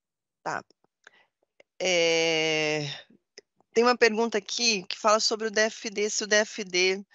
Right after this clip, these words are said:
pode ser feito à parte e ser, como é que é? Deixa eu achar a pergunta aqui, ó. Precisamos ele-, da Beth Suter. Precisamos elaborar o D F D no site do Compras? Tre-, treinamento, no caso, se for treinamento, né? No, em,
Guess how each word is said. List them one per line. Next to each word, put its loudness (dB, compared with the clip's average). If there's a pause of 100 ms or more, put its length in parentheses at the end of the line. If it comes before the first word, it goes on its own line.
(540)
pode 4
ser -4
feito -4
à 2
parte -4
e -8
ser, -4
como -6
é -4
que -10
é? -6
Deixa -4
eu -
achar 2
a -2
pergunta -4
aqui, -6
ó. -2 (420)
Precisamos 4
ele-, 4
da 4
Beth 0
Suter. -10
Precisamos -2
elaborar 2
o -6
D 2
F -2
D -4
no -6
site 0
do -12
Compras? -6 (720)
Tre-, -4
treinamento, 4
no -4
caso, 0
se -2
for -6
treinamento, -10
né? 0
No, -8
em, -8